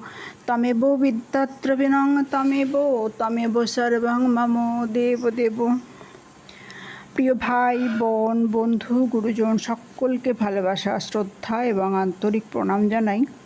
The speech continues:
আজকে আমাদের প্রশ্ন, কিভাবে ভগবানকে জানব?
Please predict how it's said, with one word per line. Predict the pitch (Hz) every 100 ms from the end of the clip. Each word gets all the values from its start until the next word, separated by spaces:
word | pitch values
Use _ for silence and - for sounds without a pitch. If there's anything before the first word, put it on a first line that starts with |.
| - - - - - - - -
আজকে | - 208 - - 220 202 262 - - - - - - - - - - - - - -
আমাদের | 208 196 202 202 196 -
প্রশ্ন, | 208 - 214 196 320 - - - - - -
কিভাবে | - 320 285 294
ভগবানকে | 254 196 196 202 208 202 220
জানব? | 202 165 160 -